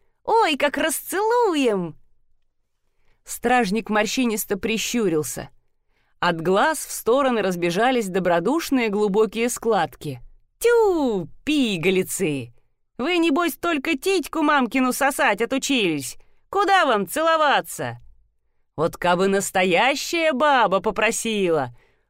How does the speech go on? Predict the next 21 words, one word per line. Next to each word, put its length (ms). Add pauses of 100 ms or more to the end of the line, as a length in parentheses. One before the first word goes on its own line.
знающая, 960
что 280
делать!» 720 (380)
подмигнул 640
мне 440 (760)
и 160
сразу 440
отвернулся. 920 (1800)
Я 340
сцедила 600
улыбку 500
в 80
кулак. 500 (960)
Когда 280
усач 600
ещё 400
вместо 380
усов 400
носил 360
юношеские 680
прыщи, 540